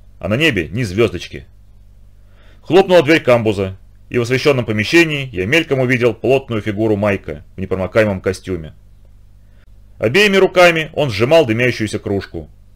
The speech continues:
Дверь захлопнулась, отрезав меня от освещённого мира. И снова я оказался в темноте, наедине с морем. "Бульончика не желаешь?" В тусклом свете Нактоуза я разглядел весёлое, веснущатое лицо Майка,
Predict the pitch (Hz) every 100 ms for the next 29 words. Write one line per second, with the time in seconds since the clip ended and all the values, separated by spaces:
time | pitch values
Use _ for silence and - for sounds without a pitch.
0 | - - - - - 92 185 170 - 120
1 | - 101 95 - - - 120 127 104 104
2 | 113 135 107 101 101 101 117 101 98 98
3 | 92 82 - - - - - - 95 -
4 | 175 170 156 143 120 131 123 107 113 107
5 | - 104 101 - - 90 87 101 98 85
6 | 87 76 - - - - - - - -
7 | 165 214 202 143 - 107 101 147 190 175
8 | - - - - - - - - - -
9 | - - - - - 214 202 180 180 180
10 | 160 - 165 156 131 135 123 117 160 151
11 | 135 135 127 107 151 147 131 95 135 135
12 | 123 113 104 113 101 104 98 87